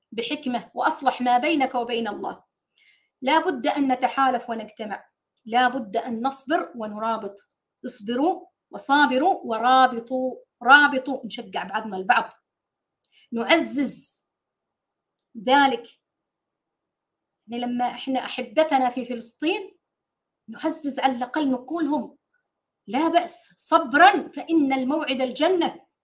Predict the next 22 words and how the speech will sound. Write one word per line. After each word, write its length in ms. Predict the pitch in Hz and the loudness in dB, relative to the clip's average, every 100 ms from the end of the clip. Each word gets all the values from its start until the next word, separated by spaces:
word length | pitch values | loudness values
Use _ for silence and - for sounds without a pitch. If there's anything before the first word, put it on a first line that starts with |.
| _ _ _ _ _ _ - | _ _ _ _ _ _ -20
نقولهم 440 | 196 330 330 277 | -6 0 2 0
كلمة 460 | - 359 359 339 - | 0 0 4 4 4
إيش؟ 260 | 311 311 - - | 0 0 -2 -2
كلمة 300 | 370 370 311 | 2 4 4
مالها 380 | 339 339 311 - | 4 2 0 -2
تمدهم 540 | - 285 339 254 294 262 | -2 -2 0 -2 -2 0
بالقوة، 640 | 262 - 359 339 233 - _ _ _ _ | -2 -2 -2 0 -4 -6 _ _ _ _
يحتاجوا 460 | - - 302 339 269 | -16 -6 -2 -2 -2
إلى 240 | 262 226 | -2 0
دعم، 420 | 311 311 240 - _ _ _ _ _ _ - | 2 2 0 -8 _ _ _ _ _ _ -12
محتاجين 540 | 254 - 277 277 349 | -10 0 0 2 -2
إلى 240 | 320 285 269 | -2 0 0
تثبيت. 720 | 262 - 226 381 359 - _ _ _ _ _ _ _ _ _ _ _ _ _ _ _ _ _ _ _ _ _ _ _ _ _ _ _ - | -4 -6 2 2 0 -8 _ _ _ _ _ _ _ _ _ _ _ _ _ _ _ _ _ _ _ _ _ _ _ _ _ _ _ -10
ما 120 | 226 | -6
نقولهم: 420 | 277 302 285 302 | -4 -4 -4 -4
"ما 100 | 320 | -4
بيدنا 340 | 311 311 285 285 | -4 -4 -4 -4
حيلة، 500 | 294 294 269 - _ _ _ _ _ _ _ _ _ | -4 -4 -4 -10 _ _ _ _ _ _ _ _ _
سامحونا، 600 | - 320 311 294 302 294 | -6 0 2 2 -2 0
ما 120 | 285 | 0
بيدنا 360 | 277 285 262 277 | -2 -4 -2 -2
حيلة". 440 | - 285 262 269 | -2 -4 -4 -8